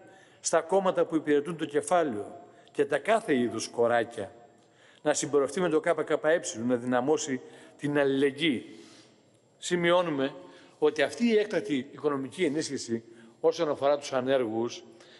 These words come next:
απευθύνεται μόνο στο εν πέμπτον των ανέργων. Είναι δηλαδή αυτοί που είναι στην τακτική επιδότηση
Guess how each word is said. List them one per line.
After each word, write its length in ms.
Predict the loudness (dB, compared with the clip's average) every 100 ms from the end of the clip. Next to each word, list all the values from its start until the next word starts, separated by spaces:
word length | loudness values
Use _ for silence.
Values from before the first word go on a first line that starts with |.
| -20 _ _ _ _ -2
απευθύνεται 520 | 0 2 2 2 4
μόνο 300 | 4 2 2
στο 160 | 2 4
εν 340 | 4 0 0
πέμπτον 480 | 2 2 0 0 -2
των 180 | -2 -2
ανέργων. 420 | 0 0 0 -6 -18 -20 -20 _ _ _ _ _ _ _ _ _ _ _ _ _ _ _ _ _ _ _
Είναι 300 | 2 4 2
δηλαδή 560 | 4 2 4 2 2 0
αυτοί 340 | -4 0 -2
που 200 | 0 2
είναι 120 | 2
στην 160 | -2 -4
τακτική 400 | -6 -6 -2 0
επιδότηση 720 | 0 2 2 2 0 -2 -2